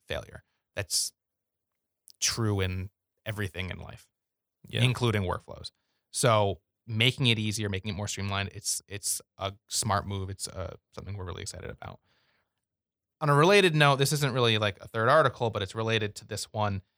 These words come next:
Speaker 1: is, uh, if you are an enterprise customer for HubSpot, you probably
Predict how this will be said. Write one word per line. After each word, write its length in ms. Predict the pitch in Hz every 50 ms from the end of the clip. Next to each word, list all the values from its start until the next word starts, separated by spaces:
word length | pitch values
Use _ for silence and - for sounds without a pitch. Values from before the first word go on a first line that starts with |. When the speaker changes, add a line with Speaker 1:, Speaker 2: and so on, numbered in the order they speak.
| _ _ _ _
Speaker 1:
is, 320 | - 110 104 98 95 - -
uh, 180 | - 98 98 104 101 _ _ _ _ _ _
if 220 | _ 113 110 - -
you 320 | 117 113 120 123 131 135 -
are 480 | - 113 110 107 107 107 104 101 101 - - _
an 260 | - 113 107 104 104 -
enterprise 760 | - 110 110 - 127 - - 135 123 127 127 127 - - - - _
customer 540 | - 143 131 - - 139 135 131 135 135 - _ _ _ _
for 380 | _ - 139 127 123 123 123 120
HubSpot, 480 | - - 123 - - - 139 131 131 - _ _ _ _ _ _ _ _ -
you 100 | 117 113
probably 880 | - - - - 95 98 104 117 131 139 151 156 151 151 151 147 -